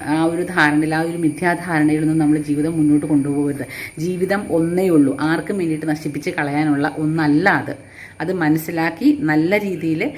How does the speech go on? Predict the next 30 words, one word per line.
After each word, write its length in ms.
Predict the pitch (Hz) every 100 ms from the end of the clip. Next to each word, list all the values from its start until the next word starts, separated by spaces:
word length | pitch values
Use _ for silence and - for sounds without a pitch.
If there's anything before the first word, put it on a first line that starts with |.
| - -
നന്നായിട്ട് 600 | 151 156 175 190 208 208
ആലോചിച്ച് 680 | - 151 143 156 156 - - 160
മുന്നോട്ട് 340 | 160 156 156 156
പോവുക. 340 | - 139 127 127 - - 151
അതേ 160 | 170
എനിക്ക് 240 | 185 156 175
പറയാനുള്ളൂ 440 | 151 139 139 135
കേട്ടോ. 140 | 143 151
ഇതിൽ 160 | 151
കൂടുതൽ 340 | 190 202 190 190
ഇങ്ങനെ 180 | 196 190
ആധികാരികമായിട്ട് 840 | 170 170 202 202 208 214 208 202 -
പറയാനൊന്നും 520 | 170 165 170 165 165 - - 160
എനിക്കറിയത്തില്ല. 600 | 175 202 151 147 139 135
എനിക്ക് 200 | 156 196
അറി-, 280 | 175 156 151
എനിക്ക് 220 | 165 165
എൻ്റെ 180 | 185 190
മനസ്സിൽ 400 | 202 175 175 226
തോന്നിയ 360 | 196 180 196 254
ഒരു 220 | 202 208
കാര്യം 240 | 175 165
ഞാൻ 140 | 170 170
പറഞ്ഞു 320 | 160 147 156
എന്നേ 180 | 160 175
ഉള്ളൂ. 300 | 143 117 - - - - -
വെറുതെ 400 | 180 185 220 262
സ്വയം 420 | 269 180 170 180 -
അവനവൻ്റെ 380 | 160 160 160 165
ജീവിതം 480 | 170 139 143 175